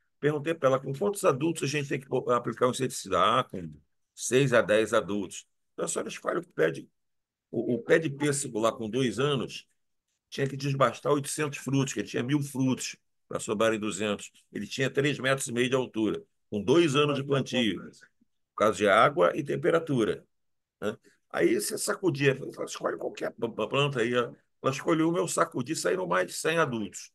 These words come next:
tá? Então, é um negócio que tinha que aplicar inseticida praticamente de dez em dez dias. O cara do café não tá acostumado, não aguentou.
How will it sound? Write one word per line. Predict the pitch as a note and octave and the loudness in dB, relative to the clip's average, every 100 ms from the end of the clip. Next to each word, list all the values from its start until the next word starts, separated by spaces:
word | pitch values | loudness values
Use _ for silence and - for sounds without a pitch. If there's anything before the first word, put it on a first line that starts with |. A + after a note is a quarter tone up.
| _ _ - | _ _ -4
tá? | G2 A2+ _ _ _ _ _ _ | -2 -2 _ _ _ _ _ _
Então, | A2+ A2+ C#3+ D#3 | -12 -4 0 4
é | |
um | D#3+ | 4
negócio | D3 C#3+ C#3+ - | 6 2 0 -8
que | D#3 D3 C#3 A#2+ G#2+ G2+ F2+ F2 _ _ _ _ _ _ _ | -4 0 2 4 4 2 2 -4 _ _ _ _ _ _ _
tinha | - G3 G#3 G3 E3+ | -6 -2 -2 -2 0
que | D#3+ | 0
aplicar | D#3 C3+ - A#2 A#2 B2+ B2+ - | -2 -4 -2 2 4 2 -2 -12
inseticida | A#2 - C3+ A2 - - B2+ B2+ | -10 -6 -4 -4 -6 -6 -2 -2
praticamente | - - B2 - A#2 G#2+ B2+ C3+ | 0 0 0 -2 -4 -2 -4 -6
de | - | -8
dez | A2 A2+ B2 A2+ | -2 0 0 -2
em | |
dez | A2+ A#2+ A2+ | 0 2 0
dias. | F2+ F#2 D#2+ C#2+ _ _ _ _ _ _ | -4 -4 -4 -6 _ _ _ _ _ _
O | - | -12
cara | - F#3 F3 | 0 4 4
do | E3 | 4
café | E3+ D#3 C#3+ E3+ | 2 0 2 -2
não | F3 | 0
tá | E3+ | -2
acostumado, | E3+ - F3 E3 E3+ | -2 -4 0 2 2
não | E3+ | 2
aguentou. | F3 E3+ F#3 D#3+ C#3 C3 | 0 0 -2 2 2 2